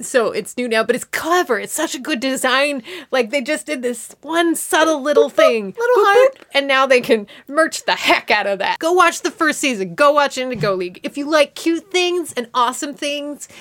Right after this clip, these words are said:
Speaker 1: you should go watch Indigo League on Netfli-, Netflix or wherever it's streaming at the time you are currently listening to this.
Speaker 2: Okay. Good, wise words. Good. I like to, a call of action at the very end.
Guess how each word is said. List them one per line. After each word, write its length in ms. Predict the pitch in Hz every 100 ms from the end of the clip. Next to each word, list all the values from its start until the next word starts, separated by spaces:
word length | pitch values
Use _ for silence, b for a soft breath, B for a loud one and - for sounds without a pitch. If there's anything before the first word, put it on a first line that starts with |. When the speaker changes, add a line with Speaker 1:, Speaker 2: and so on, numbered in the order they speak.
| B B B _ _
Speaker 1:
you 180 | 254 233
should 220 | - 208
go 140 | 208
watch 360 | 190 185 185 -
Indigo 400 | 202 190 226 -
League 260 | - 101 -
on 120 | -
Netfli-, 380 | - - - - -
Netflix 480 | 226 - 208 185 214
or 80 |
wherever 360 | 196 214 208 185
it's 140 | 180 -
streaming 380 | - 190 180
at 80 | 180
the 60 | -
time 280 | - 196 180
you 100 | -
are 80 | -
currently 440 | - 208 190 143
listening 400 | 123 - - -
to 100 | -
this. 300 | - 214 -
Speaker 2:
Okay. 720 | 320 440 - 339 240 117 - - b b b b b
Good, 420 | 330 359 269 269
wise 380 | 285 320 320 302
words. 420 | 247 277 247 196
Good. 240 | - 277 208
I 80 |
like 200 | 202 220 220
to, 160 | 208 -
a 100 | 185
call 320 | - 190 175
of 100 | 170
action 340 | 160 156 -
at 80 | 165
the 80 | 170
very 380 | 165 156 143 151
end. 360 | 143 131 160